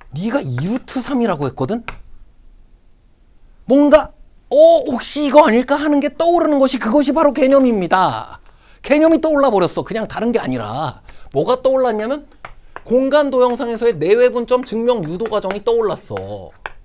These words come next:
네가 M 대 N이면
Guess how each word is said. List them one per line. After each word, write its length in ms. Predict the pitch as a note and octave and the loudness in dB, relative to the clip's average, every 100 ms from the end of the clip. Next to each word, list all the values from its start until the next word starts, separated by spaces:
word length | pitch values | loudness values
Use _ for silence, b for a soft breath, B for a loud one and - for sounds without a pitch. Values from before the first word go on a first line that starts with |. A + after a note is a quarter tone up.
| - - - - - - - - - - - - - - - _ _ _ _ _ _ - - _ _ _ _ - - - - - - - - | -20 -20 -16 -12 -10 -10 -14 -18 -20 -20 -20 -20 -20 -20 -20 _ _ _ _ _ _ -20 -20 _ _ _ _ -20 -20 -20 -20 -20 -20 -20 -20
네가 200 | A#2+ B2+ | -16 -14
M 180 | G2 A2 | -12 -14
대 100 | G2+ C#2 | -16 -18
N이면 320 | E2+ F2+ D#3 | -18 -18 -20